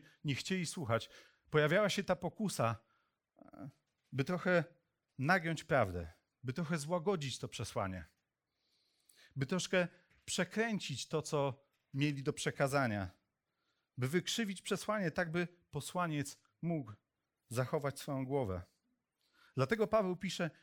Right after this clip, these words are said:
"Gdyż przyjdzie czas, że przestaną tolerować zdrową naukę, a skłonni do słuchania tego, co opo-, co odpowiada ich upodobaniom, otoczą się nauczycielami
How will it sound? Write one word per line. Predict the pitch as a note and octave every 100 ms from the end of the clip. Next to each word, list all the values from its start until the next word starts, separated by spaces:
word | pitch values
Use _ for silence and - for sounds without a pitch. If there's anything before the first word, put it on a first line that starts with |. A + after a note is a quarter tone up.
| _ _ -
"Gdyż | A2+ D3 -
przyjdzie | - G3 F#3+ G#3
czas, | G#3 G3+ E3+
że | B2 D3
przestaną | - F3 - A3+ G3+ F3+
tolerować | F3 E3+ E3+ D3+ C#3
zdrową | A#2+ D3 C#3+
naukę, | C#3+ C3+ B2 - C3
a |
skłonni | - - F3+ G#3 G3+
do | E3+
słuchania | E3+ E3+ F#3 F3+
tego, | F3 G#3+ C#3+ B2+ B2 _ _ _ _ _ _ _
co | - G3
opo-, | - - D#3+ -
co | - F3+ F3
odpowiada | D3 - _ _ D#3+ C#3+ G3 F#3 F#3
ich | E3+ D3+
upodobaniom, | D#3 C3 C3+ F3+ E3+ D#3
otoczą | C3+ - F#3+ - F3
się | F#3+
nauczycielami | F3 E3+ - D#3+ - E3+ F3+ F#3+